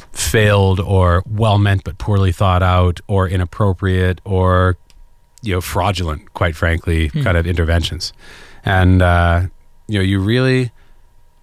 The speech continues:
Speaker 1: you know, like, implementing a project, you know, that you really want to actually be, to have impact for more than the time that you're on the ground with it is a huge challenge. And it really requires,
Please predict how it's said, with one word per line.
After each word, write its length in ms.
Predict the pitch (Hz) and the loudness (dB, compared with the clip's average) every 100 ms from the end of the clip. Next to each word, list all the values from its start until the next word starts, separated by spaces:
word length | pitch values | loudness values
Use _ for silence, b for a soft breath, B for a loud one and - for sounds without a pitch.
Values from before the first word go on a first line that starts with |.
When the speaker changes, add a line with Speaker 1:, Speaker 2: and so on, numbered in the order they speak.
| - | -12
Speaker 1:
you 120 | 131 120 | -2 2
know, 100 | 104 | 2
like, 220 | 98 110 | 0 0
implementing 480 | 123 135 127 117 110 | -2 0 0 0 -2
a 60 | |
project, 680 | 101 117 110 101 101 - - - | 0 0 0 0 -2 -6 -16 -8
you 160 | 113 104 | -2 0
know, 100 | 101 | 0
that 140 | 95 | -2
you 180 | 95 98 | -2 -2
really 340 | 92 104 101 | 0 0 0
want 280 | 98 95 92 | 0 0 -2
to 80 | - | -2
actually 380 | 92 90 - 95 | -2 -2 -2 -2
be, 460 | 87 92 90 87 92 | 0 0 0 -2 -6
to 100 | - | -2
have 160 | 107 92 | 0 0
impact 440 | - 104 95 85 - | 0 0 2 0 -2
for 220 | - 95 | -2 2
more 300 | 92 92 95 | 4 4 4
than 140 | 92 | 4
the 80 | 90 | 2
time 300 | 90 92 87 | 2 0 2
that 80 | 90 | 2
you're 260 | 82 82 85 - | 0 -4 -6 -6
on 180 | - 92 | 0 2
the 80 | 92 | 2
ground 280 | 90 85 82 | 2 2 2
with 160 | 90 | 0
it 120 | 101 92 | 0 0
is 400 | 90 82 82 - B B B B B | 0 0 -2 -6 B B B B B
a 180 | 92 | 2
huge 600 | 87 - - 131 117 95 - | 2 -2 0 4 4 2 0
challenge. 500 | 101 92 82 80 82 | 0 2 2 0 0
And 100 | 101 | 0
it 40 | |
really 280 | 98 120 139 | 2 2 2
requires, 760 | 110 101 - 110 98 85 80 | 0 -2 -2 0 0 0 -4